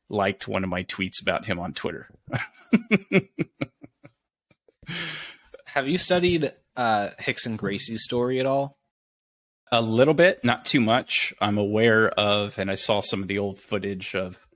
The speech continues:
Speaker 1: when he, uh, when he won,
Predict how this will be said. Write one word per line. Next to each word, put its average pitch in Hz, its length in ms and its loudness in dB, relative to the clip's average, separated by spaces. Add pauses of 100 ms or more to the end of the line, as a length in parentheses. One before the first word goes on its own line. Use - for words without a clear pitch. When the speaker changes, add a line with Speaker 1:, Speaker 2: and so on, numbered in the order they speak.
(640)
Speaker 1:
when 104 240 0
he, 101 580 -2 (160)
uh, 98 420 -4 (340)
when 104 160 -2
he 101 200 -4
won, 101 680 0